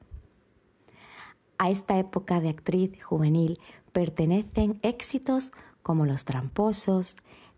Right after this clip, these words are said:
El día de los enam-, de los enamorados,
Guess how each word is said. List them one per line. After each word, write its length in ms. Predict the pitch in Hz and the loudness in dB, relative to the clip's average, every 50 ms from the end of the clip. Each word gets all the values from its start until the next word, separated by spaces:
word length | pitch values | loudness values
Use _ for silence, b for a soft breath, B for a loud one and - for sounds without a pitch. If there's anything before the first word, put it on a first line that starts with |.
| B _ | B _
El 260 | - 190 190 180 175 147 | 0 0 2 2 2 2
día 300 | 185 190 185 170 160 151 | 2 2 2 2 2 2
de 100 | 156 147 | 0 0
los 220 | 147 147 - - | 0 -2 -2 -4
enam-, 260 | 151 143 135 135 - - _ _ _ _ _ _ _ | -2 -2 -2 -4 -6 -10 _ _ _ _ _ _ _
de 180 | - 165 180 165 | -2 0 0 2
los 240 | 156 156 151 - - | 2 0 0 -2 -4
enamorados, 960 | 143 139 135 135 135 139 147 185 208 220 220 196 196 196 196 196 196 - | -4 -4 -4 -6 -4 -2 0 2 2 2 2 2 4 2 2 2 0 -4